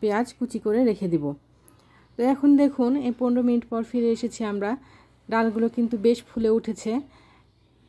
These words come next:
এর মধ্যে এখন আমরা আর এক টেবিল চামচের মতো পানি দিয়ে দিব, দিয়ে আবারও খুব ভালো করে ব্লেন্ড করে নিব। এতে মুগ ডালের কালারটাও খুব লাইট হয়ে আসবে, আর মুগ ডালটাও বেশ ফ্লাফি হয়ে যাবে।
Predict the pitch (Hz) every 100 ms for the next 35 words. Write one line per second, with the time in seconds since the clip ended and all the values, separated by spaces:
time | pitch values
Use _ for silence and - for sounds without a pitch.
0 | - 226 254 262 226 254 254 240 233 220
1 | 220 220 285 - _ _ _ _ _ _
2 | _ _ _ _ - 214 208 233 - 262
3 | 254 254 240 240 254 233 214 214 226 220
4 | 220 202 220 202 185 226 330 - 196 214
5 | 233 277 208 208 214 220 208 190 202 202
6 | 202 190 196 196 196 190 185 180 240 311
7 | - - _ 226 233 254 330 349 _ 233
8 | 233 214 226 226 220 214 220 - 240 240
9 | 233 226 208 214 220 220 214 190 202 302
10 | 339 - - 196 196 196 190 _ _ _
11 | 190 214 208 202 214 220 247 294 226 240
12 | - - 208 208 202 202 165 156 147